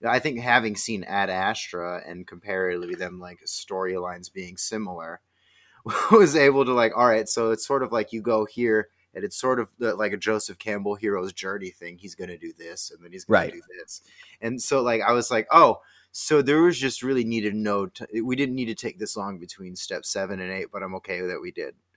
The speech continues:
Speaker 2: Sure.
Speaker 1: <laughs> Yeah, it's
Speaker 2: And it's, it's interesting that this is a, this is a weird movie that has become a structure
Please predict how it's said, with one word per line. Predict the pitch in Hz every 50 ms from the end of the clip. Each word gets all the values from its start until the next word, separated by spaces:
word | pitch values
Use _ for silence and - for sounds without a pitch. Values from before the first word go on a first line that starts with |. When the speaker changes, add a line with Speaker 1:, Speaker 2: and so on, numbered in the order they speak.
| _ _ _ _ _ _ _ _ _ _ _ _ _ _ - - - - - -
Speaker 2:
Sure. | - - - 113 107 98 90 87 -
Speaker 1:
<laughs> | 170 - - - - -
Yeah, | - 170 127
it's | 95 107 110 117
Speaker 2:
And | 147 147
it's, | 151 143 - - -
it's | - 147 139 - 156
interesting | 156 - 175 - - - 147 143 127
that | 120 113 - 104
this | 117 113 -
is | 127 113 110
a, | 113 107 -
this | - 117 - -
is | 131 127
a | 147 120 101 95
weird | 92 98 101 101 104 104 104 95 - -
movie | - 101 104 104 95 101
that | 92 92 92
has | 98 90 92
become | 98 95 - - - 98 95 95
a | 90 87 85 82 - - - - _ _ _ _ _ _ _ _ _ _ _ _
structure | - - - - 101 87 - - - 73 62 -